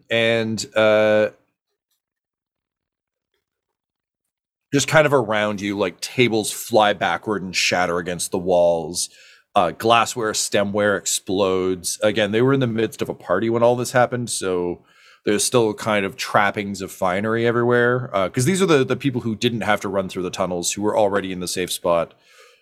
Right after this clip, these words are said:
Um, these are the, the top brass, the ones that Bezos actually likes and wants and needs to run his operation.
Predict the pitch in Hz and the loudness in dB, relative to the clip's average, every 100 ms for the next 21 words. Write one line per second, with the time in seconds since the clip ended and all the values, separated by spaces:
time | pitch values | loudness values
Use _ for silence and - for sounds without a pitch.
0 | - 104 92 87 87 98 104 92 87 78 | -2 2 2 0 -6 -4 -4 0 0 0
1 | 92 - 101 - 95 90 82 - 101 98 | -4 2 2 0 -2 0 0 -4 -6 -4
2 | 98 95 - 90 - _ - 127 127 120 | -4 -6 -4 -4 -6 _ -6 -2 0 0
3 | 107 95 - 98 95 - 98 87 90 85 | 0 0 0 0 0 -4 -4 -2 -2 -4
4 | 104 82 82 85 - 92 90 85 85 - | -8 -6 -4 -4 -4 -6 -4 -4 -4 -6
5 | - 80 80 80 73 78 80 78 80 80 | -6 -6 -6 -6 -6 -8 -8 -8 -10 -12